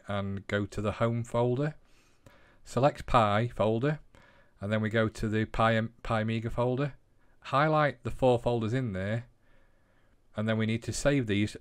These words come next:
or extract them to our hard drive. So we click on Save, click on Save Files, click on Next. This will then enumerate the size of what the folder is. This could take a few minutes.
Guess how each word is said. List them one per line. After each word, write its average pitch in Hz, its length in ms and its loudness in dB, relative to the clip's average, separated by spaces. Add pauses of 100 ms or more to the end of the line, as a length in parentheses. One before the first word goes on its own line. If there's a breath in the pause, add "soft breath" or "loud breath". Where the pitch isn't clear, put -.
or 104 160 2
extract 123 420 2
them 98 300 -4
to 107 160 -2
our 107 180 2
hard 110 260 0
drive. 131 440 -4
So 107 240 -6
we 107 140 -4
click - 260 -8
on 113 100 -2
Save, 127 520 -2 (460 soft breath)
click - 200 -6
on 120 100 0
Save 113 300 0
Files, 139 640 -2 (340 soft breath)
click - 160 -10
on 107 160 -2
Next. 123 520 -2 (340 soft breath)
This 139 200 0
will 147 80 4
then 135 140 6
enumerate 131 680 2
the 104 80 -4
size 117 400 4
of 107 180 0
what 117 300 2
the 117 180 0
folder 120 460 -2
is. 135 180 -2
This 131 160 -4
could 123 220 -6
take 117 340 0
a 107 40 -4
few 117 260 0
minutes. 131 540 -4